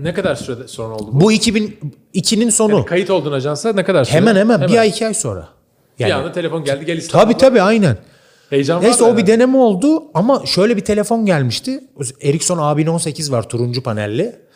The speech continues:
Speaker 2: Kısaltılmış anten, her yerde çekmiyor. Şarjdan çekince de beş dakika sonra kapanıyor, ölü batarya. Öyle bir telefonum var,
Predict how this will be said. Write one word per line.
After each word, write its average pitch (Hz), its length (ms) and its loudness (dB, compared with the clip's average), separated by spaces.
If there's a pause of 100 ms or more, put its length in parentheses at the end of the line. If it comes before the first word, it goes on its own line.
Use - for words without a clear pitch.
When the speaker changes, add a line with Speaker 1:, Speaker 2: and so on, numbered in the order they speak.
(320)
Speaker 2:
Kısaltılmış 143 600 -2
anten, 107 280 -6
her 123 140 -2
yerde 120 280 -2
çekmiyor. 185 540 -4
Şarjdan 139 440 -4
çekince 135 420 -6
de 170 80 -2
beş 156 200 -2
dakika - 160 -6
sonra 208 180 -2
kapanıyor, 113 440 0
ölü 135 200 2
batarya. 110 520 -4
Öyle 180 220 2
bir 226 60 -2
telefonum 160 480 0
var, 110 100 -4